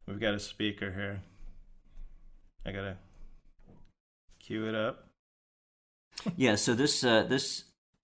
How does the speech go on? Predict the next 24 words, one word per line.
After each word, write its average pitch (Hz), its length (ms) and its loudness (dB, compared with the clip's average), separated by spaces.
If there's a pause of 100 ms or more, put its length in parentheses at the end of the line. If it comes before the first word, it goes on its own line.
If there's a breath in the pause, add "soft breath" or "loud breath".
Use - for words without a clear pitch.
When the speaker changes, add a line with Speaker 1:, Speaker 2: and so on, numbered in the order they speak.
(120)
Speaker 2:
uh, 101 80 2
Dan 117 260 4
Tedesco, 107 440 4
I've 101 180 4
got 110 220 2
to, 101 260 2
uh, 95 60 2
give 98 160 0
this 101 160 -4
a 95 60 -4
listen 98 380 0
yet. 82 380 -6
Uh, 85 160 -6 (1000 soft breath)
Speaker 1:
And 117 140 -4
while 117 160 4
I'm 110 80 -2
queuing 120 320 0
this 104 220 -4
up, 117 240 4
Speaker 2:
Mm-hmm. 113 160 -4
Speaker 1:
uh, 107 200 6
there's 113 200 0
another 135 320 4
song. 123 440 2